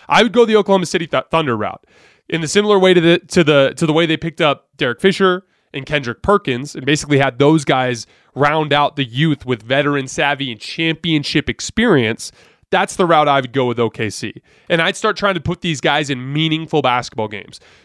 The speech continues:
Most importantly, guys, it's just hard to evaluate talent when they're playing in meaningless basketball games. How can you evaluate Kevin Porter Junior and Jalen Green with Houston when every night they're getting the other team's worst effort?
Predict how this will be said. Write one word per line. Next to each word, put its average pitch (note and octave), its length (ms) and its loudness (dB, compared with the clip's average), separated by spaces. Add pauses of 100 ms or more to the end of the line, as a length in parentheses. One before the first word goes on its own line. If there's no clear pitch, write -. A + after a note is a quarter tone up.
Most C#4+ 200 4
importantly, F#3 520 2
guys, A#2+ 320 2 (260)
it's B3 180 2
just D#4 200 -2
hard G3 380 2
to F#3 140 2
evaluate C3 760 -2
talent G#2+ 460 -8 (280)
when E3 140 0
they're E3 100 2
playing D#3+ 380 0
in C#3+ 220 -6
meaningless D3+ 500 -2
basketball B2+ 520 -2
games. - 360 -16 (380)
How G#3 160 2
can B3+ 160 -4
you A#3 140 0
evaluate E3 640 0 (300)
Kevin F#3 260 0
Porter E3 260 -2
Junior D3 360 0
and B2 100 -2
Jalen C3+ 360 2
Green B2+ 360 2
with A2 120 -2
Houston A2+ 580 -2 (300)
when E3 180 4 (100)
every F3+ 320 0
night D#3+ 260 -2
they're D3 120 0
getting C#3+ 260 0
the C3+ 100 2
other C3+ 140 2
team's C3 340 -8
worst A#2+ 520 -2 (140)
effort? - 360 -6